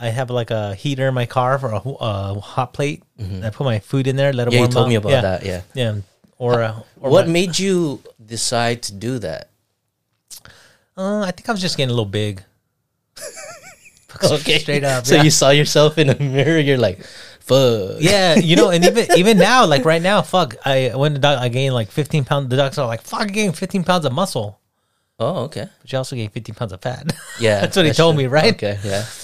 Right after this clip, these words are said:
Speaker 1: And
Speaker 2: So it's, like, thirty pounds.
Speaker 1: Yeah, right.
Speaker 2: Oh,
Speaker 1: So
Speaker 2: shit.
Speaker 1: I'm, like, two hundred pounds, right?
Speaker 2: Uh-huh.
Speaker 1: Just under two hundred. Um, but I was like, "Ah, that's a little, it's a little heavy. I don't wanna be fifty. I don't wanna be in the fifties anymore. It's too small." Like,
Speaker 2: Mm-hmm.
Speaker 1: uh, I think
Speaker 2: That's
Speaker 1: it
Speaker 2: me, bro.
Speaker 1: Oh yeah,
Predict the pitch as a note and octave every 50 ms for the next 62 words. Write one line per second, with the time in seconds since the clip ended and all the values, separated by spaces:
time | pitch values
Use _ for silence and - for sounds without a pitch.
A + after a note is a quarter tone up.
0 | - - _ C3 A#2+ A#2+ - C#3+ C#3+ C#3 C#3 - - C3 A#2+ - - _ - D3
1 | D3 C3 A2+ - F#2+ F2 D#2+ - - - _ _ _ _ _ _ C#3 C3+ A#2+ F#2+
2 | F#2 F#2+ A2+ - - _ C#3 B2+ B2+ B2+ D3 D3+ - - C3 B2+ - B2 B2 -
3 | - C3 A2 - _ _ _ _ F#3 F#3 F#3 G#3+ A#3 A3 - E3 C3+ A#2 G2 -
4 | G#2+ F2+ - - - A#2 G#2+ - - _ - G2 F2+ E2 F2 - - - C#3+ -
5 | D3 A#2+ G#2+ G2+ - G#2 F#2+ F2 F2 F2+ - C3 - - E3 C3+ A#2 G#2+ G#2+ A#2+
6 | A2+ A2 _ _ _ _ A#2 C#3 D3 C#3 C#3 B2+ - C#3+ C#3 - G3+ G#3+ A3+ A3
7 | G#3+ G#3 G3+ A#3 A3 - - - A#3+ A3 F#3 D3+ C#3 - _ _ _ _ _ _
8 | _ _ - - - A3 G#3 F3 C#3 D#3 D#3+ D#3 D#3+ D#3+ F#3 A3+ A3+ A3 G3 F3+
9 | E3 C#3 - - - E3 D#3+ - E3 D#3+ D#3 D#3+ D3+ D#3 F3+ G3 F#3+ F#3 E3+ D#3+
10 | D#3 D#3 B2 A2 - D3+ D3 - E3+ E3 D3 D#3 D#3+ E3+ E3+ E3 D3+ C3 A2+ -
11 | - - - - D3+ - - C3+ B2 A2 G#2+ G#2 G2+ F#2+ - - B2+ A2 G#2+ G2+
12 | G2 G2+ F2 E2 E2+ _ _ _ _ _ _ _ _ - A#2+ A2+ A2 A2 B2 -
13 | - B2 - - F#2+ G2 A2 F#2+ E2+ G2 G#2 G2 - _ _ _ _ - B2+ B2
14 | A#2 A#2+ C3 C#3 C3